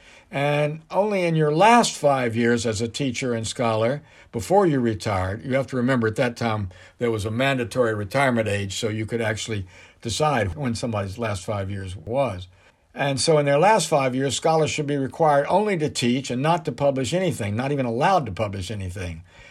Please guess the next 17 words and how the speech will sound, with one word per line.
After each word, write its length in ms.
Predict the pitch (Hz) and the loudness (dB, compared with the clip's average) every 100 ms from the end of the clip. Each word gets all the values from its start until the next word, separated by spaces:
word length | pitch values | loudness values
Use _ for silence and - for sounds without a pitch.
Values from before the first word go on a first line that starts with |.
| - - | -20 -8
So 220 | - 135 | 0 2
he 140 | 151 | 4
wa-, 120 | 185 | 2
he 120 | 165 151 | 2 2
said 240 | - 196 | 2 4
that 180 | 165 - | 4 2
partially 440 | 160 170 156 143 | 2 2 2 -4
in 140 | 123 123 | -4 -2
jest, 380 | 151 175 131 - | 6 6 6 2
but 100 | 139 | -2
I 120 | 135 | 0
think 260 | 180 165 | -2 -2
there 140 | 156 135 | 0 0
was, 240 | 127 113 | -2 -4
there 120 | 147 | -2
was 160 | 135 127 | -2 -2
something, 580 | - 180 160 135 127 | -2 -2 -2 -4 -6